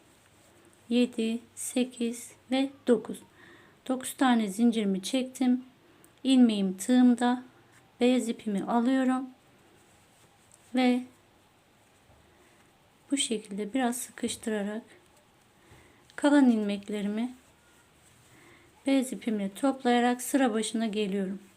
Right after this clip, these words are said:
İkişer ikişer azaltmaya devam ediyoruz. Sadece beyaz ipimizle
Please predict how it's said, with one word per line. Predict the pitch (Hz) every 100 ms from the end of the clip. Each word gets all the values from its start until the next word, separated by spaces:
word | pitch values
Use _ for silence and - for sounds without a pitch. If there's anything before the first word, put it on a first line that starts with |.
| _ _ _ _ _ - - - - -
İkişer | 277 285 - 294
ikişer | 269 - 254 226
azaltmaya | 240 214 233 233 226 214
devam | 202 233 269 269
ediyoruz. | 254 240 247 247
Sadece | - 254 233 233 190
beyaz | 220 226 -
ipimizle | - 262 247 254 254